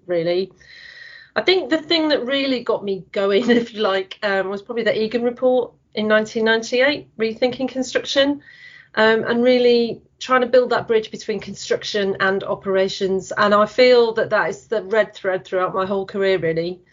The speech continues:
is trying to make sure that, um, what we build is great for people,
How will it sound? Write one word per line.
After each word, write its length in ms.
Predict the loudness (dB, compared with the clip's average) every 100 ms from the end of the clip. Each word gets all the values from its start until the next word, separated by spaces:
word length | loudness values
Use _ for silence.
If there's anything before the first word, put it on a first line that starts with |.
| -20 -20 -20 _
is 360 | -6 -4 -4 -12 -6
trying 440 | 2 2 2 0
to 300 | -4 -4 -2
make 220 | 0 0 -2
sure 320 | -4 -2 0
that, 360 | 0 0 -2 _ _ _ _ _ -10
um, 960 | -6 -4 -2 -2 -4 -4 -4 -6 -10 -14 _ _
what 280 | 0 0 0
we 160 | -2
build 600 | 0 2 2 2 -2 -8 _ _
is 500 | 2 2 2 -6 -20 _ _ _ _ _
great 480 | -2 0 0 -4 -10
for 160 | -10
people, 640 | -8 -8 -8 -6 -8 -8